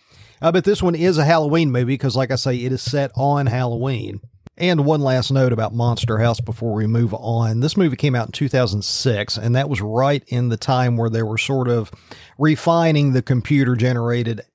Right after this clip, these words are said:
animation. And this was made in a point in time where,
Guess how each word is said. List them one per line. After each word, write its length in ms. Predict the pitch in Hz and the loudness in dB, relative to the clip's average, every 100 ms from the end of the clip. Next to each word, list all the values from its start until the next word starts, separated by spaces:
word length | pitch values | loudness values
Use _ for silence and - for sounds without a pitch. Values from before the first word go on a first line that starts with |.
| _ - | _ -6
animation. 800 | 139 123 123 127 123 131 123 - - - - | -2 0 0 -2 -2 0 -2 -4 -12 -20 -14
And 340 | - 139 135 135 | -4 -2 0 -2
this 160 | 165 | -2
was 120 | 175 156 | 0 0
made 160 | 165 | 0
in 120 | 156 | 2
a 160 | 131 110 - _ _ - | 0 -2 -8 _ _ -2
point 220 | 220 190 | -2 0
in 40 | 160 | -2
time 360 | 175 170 160 | 0 2 2
where, 400 | 147 147 139 131 | 2 2 2 0